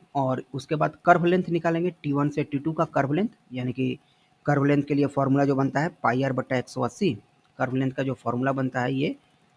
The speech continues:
पाई R बट्टा में एक सौ अस्सी into में phi का, ठीक है। यहाँ से हम लोग फॉर्मूला कैलकुलेट कर लेंगे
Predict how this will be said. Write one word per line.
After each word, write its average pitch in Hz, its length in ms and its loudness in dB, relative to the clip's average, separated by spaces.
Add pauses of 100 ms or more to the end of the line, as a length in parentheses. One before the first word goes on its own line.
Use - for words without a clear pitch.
(420)
पाई 160 380 2 (260)
R 127 80 0
बट्टा 123 340 -4
में 123 280 -2 (200)
एक 131 140 -8
सौ 131 160 -6
अस्सी 139 520 -2 (140)
into 117 160 -6
में 151 240 0 (160)
phi 107 200 -8
का, - 180 -14 (520)
ठीक 147 100 -2
है। 175 100 -2 (120)
यहाँ 127 180 0
से 131 120 -2
हम 123 100 2
लोग 127 200 -2
फॉर्मूला 131 340 0
कैलकुलेट 131 360 -4
कर 156 120 2
लेंगे 165 240 2